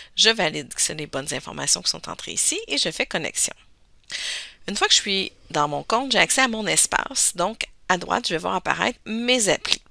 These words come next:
Donc, je vais cliquer ici sur mes applis et je vais voir les applications, soit que j'ai enregistrées ou que j'ai créées,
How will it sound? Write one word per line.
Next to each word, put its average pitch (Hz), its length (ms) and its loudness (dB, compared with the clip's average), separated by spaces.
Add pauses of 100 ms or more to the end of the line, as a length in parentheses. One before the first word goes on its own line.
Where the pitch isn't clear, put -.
Donc, - 180 -10
je - 100 0
vais - 120 -10
cliquer - 320 -4
ici 160 280 2
sur - 200 -2
mes - 240 -4
applis 240 300 -2 (920)
et 214 80 2
je 208 60 4
vais 175 100 4
voir 262 500 4 (140)
les 240 200 0
applications, 190 560 0
soit - 220 0
que - 140 -2
j'ai 202 180 2
enregistrées 175 580 4 (140)
ou 415 100 0
que 233 160 0
j'ai 180 160 2
créées, - 440 -2